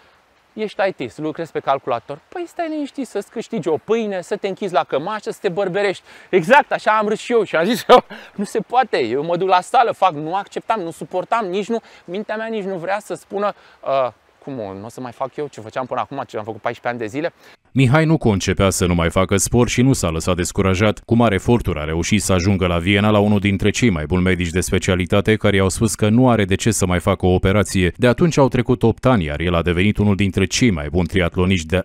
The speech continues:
Speaker 2: Ironman din România. Din dragoste pentru triatlon a făcut în conjurul planetei de două ori și de fiecare dată a scos din buzunar cincisprezece mii de euro.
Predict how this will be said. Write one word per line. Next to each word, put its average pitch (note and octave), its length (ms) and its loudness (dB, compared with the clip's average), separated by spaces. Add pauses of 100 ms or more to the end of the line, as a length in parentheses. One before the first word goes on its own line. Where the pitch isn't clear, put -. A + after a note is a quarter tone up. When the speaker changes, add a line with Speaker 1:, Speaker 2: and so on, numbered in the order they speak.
(140)
Speaker 2:
Ironman F#2+ 360 2
din F#2 120 0
România. G2 500 2
Din A2+ 180 4
dragoste G2+ 560 0
pentru E2 320 0
triatlon G#2 500 0
a G2 80 2
făcut G2 320 0
în G2+ 120 0
conjurul G2 440 2
planetei F#2+ 440 2
de F#2 120 0
două G2+ 300 4
ori A2+ 100 2
și - 120 0
de G2 100 2
fiecare D#2 480 -2
dată F2+ 260 0
a D#2+ 40 -2
scos F#2+ 300 0
din E2 180 -4
buzunar E2+ 440 -2
cincisprezece G2+ 760 0
mii E2 140 -2
de F2 100 0
euro. D2+ 340 0